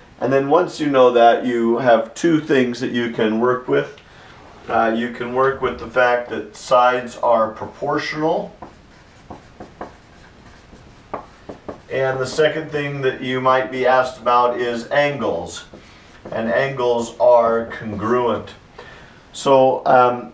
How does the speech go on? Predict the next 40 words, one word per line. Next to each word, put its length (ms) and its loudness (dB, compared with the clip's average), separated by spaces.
we'll 180 2
look 180 2
at 140 4
some 240 0
specific 640 -2
examples 760 0
of 100 -2
the 80 -2
business 400 -2
of 140 -6
solving. 520 2
I 180 2
want 180 2
to 80 -4
get 240 0
to 320 -2
two 380 6
of 200 2
the, 760 0
um, 500 0
typical 560 0
errors 420 2
or 120 0
pitfalls 680 0
that 120 0
students 520 0
find 420 0
here. 340 -2
Uh, 240 2
the 80 -4
first 400 -4
one 240 2
comes 480 0
with 380 0
what 200 0
I 200 2
call 320 2
the 140 -4
overlapping 800 0
triangles. 800 -2